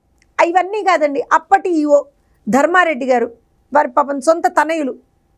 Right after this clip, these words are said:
చనిపోతే పన్నెండో రోజే అసలు కొన్ని, కొన్ని ఆ-, నేను అదే అన్నాను, ఆచార నియమాలు ఉంటాయి. పన్నెండో రోజే అతను వచ్చాడా లేదా గుడికి? ఇవన్నీ కరెక్టా? అంటే వాళ్ళకి ఇక్కడ ఇష్యూ ఏంటి అని అంటే, అప్పుడున్నటువంటి ప్రభుత్వానికి కానీ,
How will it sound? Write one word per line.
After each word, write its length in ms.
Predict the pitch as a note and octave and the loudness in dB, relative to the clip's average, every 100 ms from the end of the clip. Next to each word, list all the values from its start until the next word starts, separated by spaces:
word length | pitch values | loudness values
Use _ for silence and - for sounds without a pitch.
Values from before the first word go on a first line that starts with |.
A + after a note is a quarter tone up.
| _ - | _ -4
చనిపోతే 640 | C#4 D#4 E4 A#3 D4 - _ _ _ _ - | -2 0 0 0 -2 -4 _ _ _ _ 0
పన్నెండో 420 | E4+ A4 A#4 A4 | 2 2 0 2
రోజే 340 | G4 F4+ E4 - | 4 2 2 0
అసలు 240 | D#4 F4+ F4 - | 2 0 0 -2
కొన్ని, 200 | F4 E4+ | -2 0
కొన్ని 200 | F4+ F4 | 0 0
ఆ-, 180 | E4 D#4 C#4+ | 0 -2 -2
నేను 180 | F4 | 0
అదే 120 | F4+ A#4 | 0 0
అన్నాను, 340 | G#4+ E4 C#4+ | 0 0 0
ఆచార 280 | F4 G#4 G4+ | 0 0 -2
నియమాలు 420 | F#4+ F#4 F#4 F4 | -4 -4 -2 -2
ఉంటాయి. 260 | D4+ B3+ - _ _ _ D#4+ | -2 -4 -4 _ _ _ 0
పన్నెండో 280 | G4+ A4 | 2 0
రోజే 260 | G#4 G4 F4 | 0 2 2
అతను 240 | G4 E4+ | 0 0
వచ్చాడా 280 | E4 G4 G4+ | 0 2 2
లేదా 200 | G#4 F4 | 2 0
గుడికి? 380 | D#4+ E4 E4+ E4+ _ _ _ _ _ | -2 -4 -6 -10 _ _ _ _ _
ఇవన్నీ 240 | E4 F#4+ G#4+ | 2 2 0
కరెక్టా? 500 | E4+ - A3 F3+ - _ _ _ - | -4 -2 -4 -4 -8 _ _ _ -4
అంటే 220 | C#4 A#4+ E4+ | 0 0 0
వాళ్ళకి 500 | A3+ C4 F#4+ F#4 E4 | 2 2 0 -4 -6
ఇక్కడ 200 | A3+ C#4 | -8 -4
ఇష్యూ 320 | B3 - G#4+ | -6 0 0
ఏంటి 300 | F#4 D4 C#4 | 0 -2 -2
అని 120 | A#3+ | -2
అంటే, 380 | G#3+ G#3+ F#4 - _ _ _ _ _ - | -2 -2 -2 -4 _ _ _ _ _ -4
అప్పుడున్నటువంటి 720 | B3+ E4+ D#4+ E4+ F4+ F4+ D#4+ | -2 0 0 0 0 -2 -2
ప్రభుత్వానికి 680 | B3 A#3+ D4 D#4 D4 C4+ B3 | -2 -2 0 0 -2 -2 -4
కానీ, 360 | A#3 A3+ G4+ | -4 -4 -6